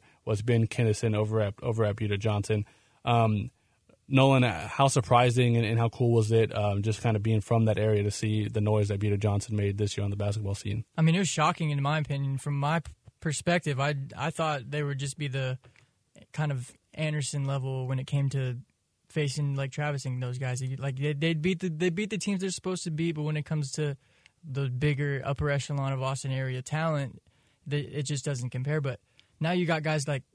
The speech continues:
Speaker 2: uh, Quentin, and you got the, another tall. They got a lot of tall kids on that basketball team, man. So they, they really last, last season I watched a couple of their games and they seemed small.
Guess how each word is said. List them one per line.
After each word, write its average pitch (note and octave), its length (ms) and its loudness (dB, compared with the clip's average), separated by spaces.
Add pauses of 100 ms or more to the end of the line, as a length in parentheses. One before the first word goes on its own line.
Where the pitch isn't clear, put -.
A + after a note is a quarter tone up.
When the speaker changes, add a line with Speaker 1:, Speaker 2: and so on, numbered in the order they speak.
(120)
Speaker 2:
uh, C#3 300 0 (360)
Quentin, D3+ 680 2
and C3 720 0
you C#3+ 80 -2
got C3+ 160 -6 (640)
the, C3+ 200 -2
another D3 320 2
tall. D#3 340 0
They D#3+ 120 -2
got E3+ 160 2
a E3 40 0
lot D#3+ 140 0
of C#3 80 -6
tall D3+ 260 0
kids D#3 260 0
on D3 100 2
that C#3 140 -2
basketball C#3+ 400 -4
team, C#3 200 -6
man. C#3 120 -4
So D3 260 -8 (400)
they, D#3+ 240 0
they D#3+ 180 0
really F#3 500 0 (120)
last, F#3+ 320 -4 (260)
last G3 300 -4
season G3+ 360 -2
I E3+ 100 2
watched E3 320 -2
a F3 40 -6
couple F3 220 -4
of E3 40 -2
their E3 120 0
games D#3+ 320 0
and D3+ 80 2
they D3+ 180 0
seemed G3+ 360 -4
small. D#3 580 -6